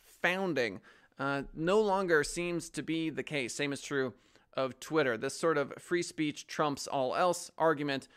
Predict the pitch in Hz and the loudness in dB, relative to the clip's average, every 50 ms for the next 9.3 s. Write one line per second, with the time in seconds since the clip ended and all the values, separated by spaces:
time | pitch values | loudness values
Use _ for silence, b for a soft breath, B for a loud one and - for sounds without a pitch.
0 | b b b b b - 135 135 135 131 131 127 - - - 170 180 190 214 220 | b b b b b -4 -2 -2 -2 -2 -2 -4 -6 -8 -6 -4 -2 -2 -2 -4
1 | 202 - - - - 147 135 131 127 123 123 - _ _ - 151 208 233 - - | -4 -6 -8 -4 -2 0 2 2 0 0 -4 -6 _ _ 2 4 4 4 4 2
2 | - 180 160 147 139 131 - - - 151 156 127 127 147 165 156 151 143 135 117 | -2 0 0 0 0 -4 -4 -4 -4 -2 -2 -4 -2 -4 -2 0 0 0 0 2
3 | 156 175 175 151 135 127 123 120 117 90 135 131 127 127 123 120 113 117 - _ | 0 0 2 2 2 2 0 0 -2 -4 -4 -4 -2 -2 -2 -2 -4 -6 -6 _
4 | b b b b b - 135 131 127 127 127 - - 151 151 151 143 127 120 - | b b b b b -4 -2 0 2 0 0 0 -2 -2 0 0 -2 -4 -4 0
5 | 165 180 180 170 135 123 127 117 104 101 127 123 127 135 135 127 131 135 131 123 | 0 0 2 0 -2 0 0 -2 -2 -2 -2 -2 -2 -2 -2 0 0 0 2 2
6 | 120 127 123 135 127 120 107 160 165 156 143 143 139 147 170 175 170 139 147 151 | 0 0 0 0 0 0 0 -2 -2 0 0 0 2 2 2 2 2 0 0 0
7 | 147 151 139 143 139 135 135 - 135 131 131 160 190 180 160 - - 165 160 151 | 0 0 0 0 0 0 -2 -2 -4 -2 2 4 6 6 6 4 0 0 2 2
8 | 143 139 123 - 156 151 131 139 131 101 135 139 139 135 147 156 156 139 - - | 0 0 0 2 2 2 2 0 -4 -4 -4 -2 -2 -2 -2 -2 -4 -4 -6 -4
9 | 147 143 135 127 120 | -4 -2 -2 -2 -4